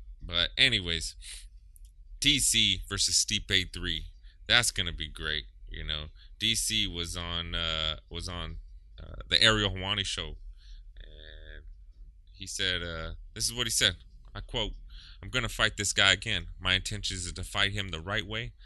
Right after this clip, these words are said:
Hopefully, that's enough to get my hand raised. But I'll go out there, fight him again. Win or lose, I'm not fighting again. This will be the only time that I ever step foot in the octagon again." So, you know,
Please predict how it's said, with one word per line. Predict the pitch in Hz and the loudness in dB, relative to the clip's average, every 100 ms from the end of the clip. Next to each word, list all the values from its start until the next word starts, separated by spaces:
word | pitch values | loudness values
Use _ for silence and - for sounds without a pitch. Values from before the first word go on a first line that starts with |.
| - - - - | -16 -16 -14 -6
Hopefully, | 131 135 - 120 120 123 - | -2 -2 -2 0 0 -2 -6
that's | 95 - | -6 -6
enough | 98 101 - | -4 -4 -4
to | 101 | -2
get | 98 80 | -2 0
my | 90 | 2
hand | 95 101 90 | 4 4 2
raised. | 78 73 - - - - | -2 -2 -10 -12 -16 -8
But | 92 | 0
I'll | 98 | 0
go | 101 107 | 0 2
out | 107 104 | 2 2
there, | 113 110 110 - - | 0 0 -2 -8 -10
fight | - 101 101 | 0 2 2
him | 101 | -4
again. | 90 98 101 - - - | -2 -2 -2 -6 -14 -10
Win | 95 113 | -2 2
or | 117 | 2
lose, | 107 110 117 - - - - | 2 0 0 -6 -12 -14 -8
I'm | 82 | -4
not | 92 104 104 | -2 -2 -2
fighting | 104 101 95 92 | 0 0 0 -4
again. | 85 90 82 80 - - - | -2 0 0 -4 -10 -12 -10
This | 92 - | -6 -4
will | 101 | -2
be | 104 | -4
the | - | -4
only | 101 113 123 | -4 -4 -4
time | - 98 87 85 - - - | -4 -2 -2 -2 -8 -16 -6
that | 85 | -2
I | - - | -2 0
ever | 107 110 | 0 0
step | - 104 - | -2 -4 -4
foot | - 87 | -8 -8
in | 80 | -8
the | 73 | -6
octagon | 82 - 85 78 76 | -6 -8 -10 -8 -8
again." | 73 78 73 78 - - - - - | -6 -6 -6 -8 -12 -18 -18 -18 -6
So, | - - 107 104 101 95 - - - - - - - - - - | 0 4 4 4 2 0 -8 -20 -20 -20 -18 -16 -16 -16 -14 -10
you | 80 | -8
know, | 80 78 | -6 -6